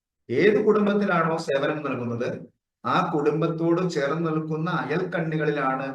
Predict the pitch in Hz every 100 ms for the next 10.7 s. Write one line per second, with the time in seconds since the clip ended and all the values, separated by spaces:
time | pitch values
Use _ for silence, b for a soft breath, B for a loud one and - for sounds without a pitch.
0 | - - - 139 131 131 131 127 123 -
1 | 120 127 127 123 120 117 113 113 143 147
2 | 185 - - _ _ _ - 123 143 156
3 | 156 156 151 147 147 - - 131 131 131
4 | 120 117 123 - 113 110 - - _ _
5 | _ _ _ - 147 175 180 185 180 170
6 | 170 175 170 170 170 160 156 151 151 156
7 | 160 185 156 147 156 151 147 151 170 -
8 | - - - 127 135 135 147 156 190 -
9 | - _ - 120 127 143 - 147 156 -
10 | - - 123 131 143 147 160